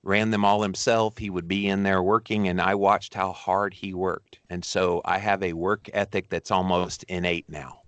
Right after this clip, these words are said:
You literally tell me, "Okay, you can't," and I'm gonna show you ten times that I can.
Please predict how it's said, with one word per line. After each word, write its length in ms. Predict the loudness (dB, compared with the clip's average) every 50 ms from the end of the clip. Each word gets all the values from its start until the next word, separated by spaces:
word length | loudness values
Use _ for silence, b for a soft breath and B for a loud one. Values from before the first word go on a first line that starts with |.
| _ b b b b b b b b b b b
You 200 | -10 -6 -6 -4
literally 480 | -4 0 2 4 4 4 4 2 0 -2
tell 260 | 0 2 2 2 2
me, 420 | 2 0 0 0 -2 -2 -4 -6 -8 -8
"Okay, 400 | -8 -8 -6 -2 -2 0 0 0
you 240 | -2 -4 -6 -6 -8
can't," 420 | -6 -4 -2 0 0 0 -2 -4 -8 -6
and 120 | -4 -2 -2
I'm 120 | -2 -2
gonna 140 | -2 -4 -4
show 220 | -4 -2 -2 0
you 280 | 0 -2 -2 -4 -6 -6 _ _ -20 -20 _
ten 220 | -2 0 0 0
times 600 | 0 0 0 0 0 0 -2 -4 -8 -10 -14 -16 _ _ _ _ -6
that 140 | -4 -2 -2
I 80 | -2 -2
can. 320 | -4 -8 -12 -12 -14 -16